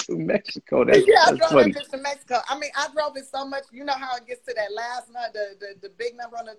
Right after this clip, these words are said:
Speaker 2: bonometer, odometer,
Speaker 1: Right.
Speaker 2: odometer.
Speaker 1: Odometer,
Speaker 2: It's a
Speaker 1: yeah.
Speaker 2: nine, right? And then
Speaker 1: Uh-huh.
Speaker 2: the nine rolled away, and then it went back to zero.
Speaker 1: <laughs>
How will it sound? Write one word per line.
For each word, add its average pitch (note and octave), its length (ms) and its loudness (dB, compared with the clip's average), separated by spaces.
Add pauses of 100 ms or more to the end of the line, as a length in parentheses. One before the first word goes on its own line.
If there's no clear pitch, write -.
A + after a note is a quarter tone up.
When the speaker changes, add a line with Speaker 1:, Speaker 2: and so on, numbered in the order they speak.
(160)
Speaker 2:
bonometer, A3+ 540 -12 (320)
odometer, G#3+ 420 4
Speaker 1:
Right. - 140 10
Speaker 2:
odometer. A3+ 580 -4
Speaker 1:
Odometer, D#3 500 8
Speaker 2:
It's C#3+ 120 2
a C3+ 60 6
Speaker 1:
yeah. A2+ 60 4
Speaker 2:
nine, A3 360 -4
right? A#3 300 -2 (320)
And G#3+ 120 -8
then A3 200 -4
Speaker 1:
Uh-huh. - 160 2
Speaker 2:
the B3 160 -2
nine B3+ 180 -10
rolled C#4 380 0
away, C#4+ 420 -4
and A3 100 -12
then A3+ 120 -6
it A#3 100 -6
went A#3+ 220 -8
back A#3+ 260 0
to B3 100 -4 (120)
zero. B3 340 -2 (640)
Speaker 1:
<laughs> - 80 -8